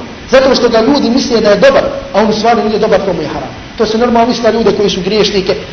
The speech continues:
tako da kažem, vladare koji se ljudima predstavljaju da su dobro, a vamo čine grijeh. Međutim, Nursi je to uzeo za sebe. I kaže, subhanallah, „Ja u svojoj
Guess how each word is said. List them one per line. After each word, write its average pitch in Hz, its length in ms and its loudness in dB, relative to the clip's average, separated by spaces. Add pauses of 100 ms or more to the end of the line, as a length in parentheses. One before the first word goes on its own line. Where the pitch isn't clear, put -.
tako 202 200 0
da 180 60 6
kažem, 185 300 4
vladare 175 540 4
koji 180 120 0
se 180 100 -2
ljudima 190 280 -2
predstavljaju 180 420 -2
da 175 80 -2
su 175 180 -8
dobro, 208 180 0 (200)
a 170 60 -2
vamo 185 200 4
čine 190 240 0
grijeh. 240 180 0 (240)
Međutim, 185 500 0
Nursi 214 360 -2
je 185 100 -4
to 202 160 0
uzeo 175 220 -4
za 139 100 -6
sebe. - 240 -12 (300)
I - 20 -14
kaže, 175 220 0
subhanallah, 160 540 -4 (360)
„Ja 175 120 -8
u - 40 -12
svojoj 156 220 -8